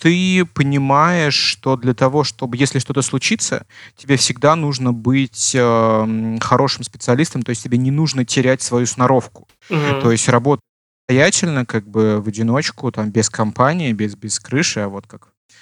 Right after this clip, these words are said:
Speaker 1: фрилансера домик, но ты стараешься, м, постоянно держать, э, свой мозг на, м, в рабочем состоянии.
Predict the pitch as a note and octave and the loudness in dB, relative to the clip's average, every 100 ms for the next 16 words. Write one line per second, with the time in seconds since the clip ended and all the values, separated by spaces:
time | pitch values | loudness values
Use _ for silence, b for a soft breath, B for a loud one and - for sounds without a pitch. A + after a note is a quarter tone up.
0 | b - - C3+ C3 - B2 A#2+ E3+ G3+ | b -2 4 6 6 4 2 2 2 0
1 | - A2+ - E3 F#3 F3+ B B - - | -4 -8 -2 2 2 0 B B -4 2
2 | B2+ C#3 D3 C#3 - - C#3 C3 B2 B | 4 4 4 2 -2 0 2 2 0 B
3 | B - C3+ B2 - B2+ B2 C#3+ D3 B2 | B -10 -4 -2 0 2 2 0 0 -2
4 | A2+ A#2 G#2+ A2+ B2 B2+ - A#2+ G#2+ A2+ | 0 0 0 0 2 0 -4 -4 0 0
5 | A2 A2 - A#2+ A#2+ A#2+ C3+ D#3+ - - | 0 0 -2 0 0 0 -2 -2 -4 -8
6 | A#2+ A2 A2 G#2+ A2 G#2+ A2 A#2 A#2 A#2+ | -2 0 0 -2 -2 -4 -6 -6 0 2
7 | C#3 - A2 - - A#2 C3+ A2+ - | 2 0 -2 -4 0 2 2 -2 -10